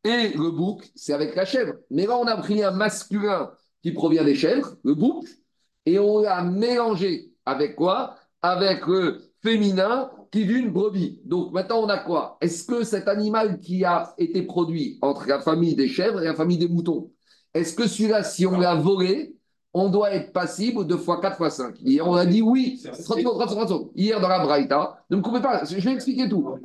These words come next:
Speaker 1: Mais ne me coupez pas. Hier, dans la Braïta, qu'est-ce qu'on a vu ? On a vu que si t'as volé un kiraïm, t'es passible de fois quatre fois cinq. Donc, a priori, Jacob, t'as raison.
Speaker 2: Ouais.
Speaker 1: Puisque même si son papa et sa maman, ils proviennent de deux familles différentes, c'est un mariage un peu mixte.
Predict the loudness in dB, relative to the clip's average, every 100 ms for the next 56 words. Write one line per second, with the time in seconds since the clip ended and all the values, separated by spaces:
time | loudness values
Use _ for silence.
0 | -6 -2 0 0 0 0 -2 -6 -14 -20
1 | -2 0 0 0 0 0 -2 -2 -4 -4
2 | -4 -2 0 0 -2 -4 -10 _ -2 0
3 | 2 0 0 -2 -2 -2 0 0 0 0
4 | 0 -2 -2 0 0 0 -2 -8 -12 _
5 | -6 -4 -4 -4 -4 -2 -4 -4 -4 -4
6 | -4 -4 -4 -4 -6 -6 -8 -6 -4 -4
7 | -2 0 0 0 -2 -6 _ -14 -4 -2
8 | 0 0 0 0 2 0 -2 -8 -16 -18
9 | -10 -4 -2 -2 -4 -2 2 2 2 0
10 | 2 -2 -4 -2 -2 -2 -4 -4 -2 -2
11 | -2 -2 -2 0 0 -2 -2 -2 0 -2
12 | -2 -2 -2 0 -2 -4 -6 -4 -2 -2
13 | -2 -2 -2 0 -2 -2 -2 -2 -4 -8
14 | -20 _